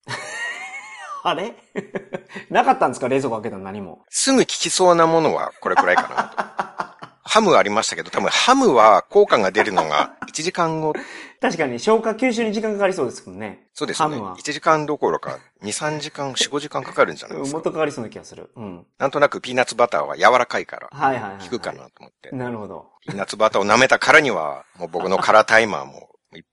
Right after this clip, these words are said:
Speaker 2: 分、二分どころじゃなくて、五分、六分はこれで延命されますよ。
Speaker 1: <laughs> いやいやいや、もう、そう、風前の灯火ですけどね、それだとすると。
Speaker 2: そうなんです。風前の灯火なんです。
Speaker 1: <laughs> まあ、とはいえですよね、桜さんには言いたいことがあるわけですから。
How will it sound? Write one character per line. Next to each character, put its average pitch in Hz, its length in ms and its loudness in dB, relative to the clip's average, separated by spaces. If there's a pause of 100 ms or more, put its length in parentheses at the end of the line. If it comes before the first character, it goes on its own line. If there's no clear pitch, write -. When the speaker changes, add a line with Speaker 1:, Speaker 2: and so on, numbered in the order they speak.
Speaker 2:
分、 98 200 -6
二 92 80 -6
分 104 220 -2
ど 104 100 0
こ 113 100 4
ろ 107 80 4
じ 90 80 0
ゃ 85 40 0
な 85 100 0
く - 60 -18
て、 80 200 -18
五 127 120 4
分、 151 160 4
六 120 200 2
分 127 140 0
は 82 80 0
こ - 140 -16
れ 71 80 -18
で 71 180 -14 (260)
延 90 140 -2
命 92 80 0
さ 85 140 -4
れ 85 40 -4
ま 87 120 -6
す - 100 -10
よ。 - 60 -14 (260)
Speaker 1:
<laughs> 240 260 -6
い 180 140 -4
や 160 60 -6
い 147 40 -4
や 143 140 2
い 123 100 -2
や、 107 120 -8
も 95 300 -14
う、 - 40 -20 (340)
そ - 160 -6
う、 120 40 -4
風 160 260 -4
前 - 0 -
の 147 120 -2
灯 143 180 -4
火 135 140 -8
で 120 180 -4
す - 80 -14
け 98 80 -12
ど 71 60 -16
ね、 76 60 -18
そ - 140 -12
れ 101 80 -10
だ 90 80 -12
と - 100 -18
す - 160 -20
る 87 100 -20
と。 73 220 -20 (300)
Speaker 2:
そ - 160 -8
う - 20 -4
な 87 80 2
ん 78 60 -4
で - 80 -10
す。 - 160 -12 (580)
風 95 300 -6
前 90 60 -4
の 82 80 -8
灯 92 200 -4
火 90 220 -4
な 85 100 -4
ん 78 80 -8
で - 100 -12
す。 - 180 -14
Speaker 1:
<laughs> - 60 -20 (340)
ま 208 160 2
あ、 214 60 0
と - 360 -4
は 392 120 6
い 214 140 0
え 170 80 4
で 113 100 -4
す - 100 -14
よ 98 120 -12
ね、 110 240 -6
桜 202 320 -2
さ 151 80 -6
ん 131 60 -4
に 110 60 -8
は 95 60 -12
言 190 120 -4
い 240 60 -10
た 277 120 -2
い 262 60 -4
こ 240 100 -6
と 143 80 -6
が 104 100 -10
あ 101 40 -8
る 101 60 -8
わ 113 80 -8
け 113 100 -10
で 87 80 -14
す - 100 -20
か 76 100 -12
ら。 71 240 -16